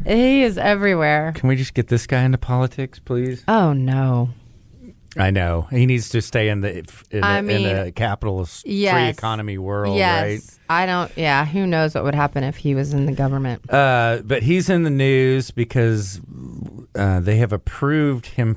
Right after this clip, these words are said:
Speaker 2: purchasing Twitter.
Speaker 1: That's right. Twitter has agreed to sell to Elon Musk. Guess how much the deal is valued at? Do you know?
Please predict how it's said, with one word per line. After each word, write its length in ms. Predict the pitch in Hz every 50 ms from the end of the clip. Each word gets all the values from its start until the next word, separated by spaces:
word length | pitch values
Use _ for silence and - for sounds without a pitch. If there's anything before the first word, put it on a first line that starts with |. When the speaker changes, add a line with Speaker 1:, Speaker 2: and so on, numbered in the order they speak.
| -
Speaker 2:
purchasing 880 | - - - - 139 147 143 - 135 - - - 123 110 101 95 92 - -
Twitter. 400 | - - - 139 131 92 82 95
Speaker 1:
That's 240 | 160 165 160 - -
right. 320 | 196 196 202 196 - - -
Twitter 260 | - 196 185 185 185
has 180 | 190 175 165
agreed 440 | 170 165 160 170 175 180 185 190 180
to 100 | 180 175
sell 680 | 165 - - - 180 190 208 190 160 160 165 185 202 196 - - - - -
to 200 | - - - -
Elon 280 | 185 180 170 165 165
Musk. 340 | 180 185 180 180 - - - - - - _ _ _
Guess 240 | - 208 208 214 -
how 140 | 254 240 233
much 240 | 226 214 208 - -
the 100 | - 185
deal 320 | 170 165 175 175 170 170
is 140 | 170 160 156
valued 480 | 156 147 143 143 147 147 147 143 143 143
at? 280 | - - - - -
Do 80 | - 143 147
you 80 | 147
know? 240 | 143 139 143 160 160